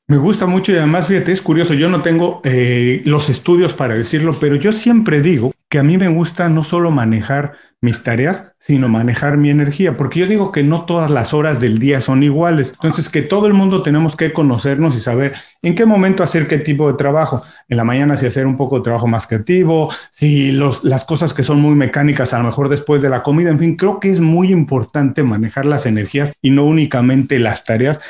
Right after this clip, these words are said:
Me encanta esto que dices de los tres niveles de energía que tenemos que aprender a manejarlos, pero también se me ocurre preguntarte, esto que hablamos, hay una abundancia de información, se nos ha hecho creer que tenemos que estar conectados todo el tiempo,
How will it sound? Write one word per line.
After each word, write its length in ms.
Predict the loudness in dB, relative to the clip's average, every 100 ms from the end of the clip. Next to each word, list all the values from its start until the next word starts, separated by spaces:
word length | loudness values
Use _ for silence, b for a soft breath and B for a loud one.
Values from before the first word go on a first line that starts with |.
| B
Me 80 | 0
encanta 360 | 0 0 0 0
esto 220 | -2 -2
que 100 | 0
dices 240 | 0 0
de 100 | -2
los 200 | -2 -2
tres 240 | -2 0 2
niveles 480 | 2 2 2 2
de 60 | 2
energía 500 | 2 0 0 0 -2 B B B
que 100 | -2
tenemos 360 | 0 0 0
que 100 | -2
aprender 440 | -4 0 0 2 2
a 60 |
manejarlos, 760 | 2 2 0 0 -2 -2 -2 -2
pero 240 | 0 0 0
también 320 | 0 0 2
se 100 | 0
me 60 | 0
ocurre 260 | 0 -2 0
preguntarte, 560 | 0 0 -2 -6 -6 -4
esto 240 | -2 -2
que 80 | -4
hablamos, 400 | -2 -2 -2 -2
hay 100 | 0
una 220 | 0 0 -6 B
abundancia 640 | 0 2 4 4 2 2 2
de 80 | 2
información, 720 | 2 2 0 0 -2 -2 -4 B B
se 160 | -2
nos 180 | 0 0
ha 60 | 0
hecho 220 | 0 0
creer 180 | 0 -2
que 80 | 0
tenemos 360 | 0 0 0
que 100 | -2
estar 320 | -4 -2 -2 0
conectados 580 | 0 0 0 -2 -2
todo 160 | 0 0
el 140 | 0 0
tiempo, 480 | 0 0 0 -4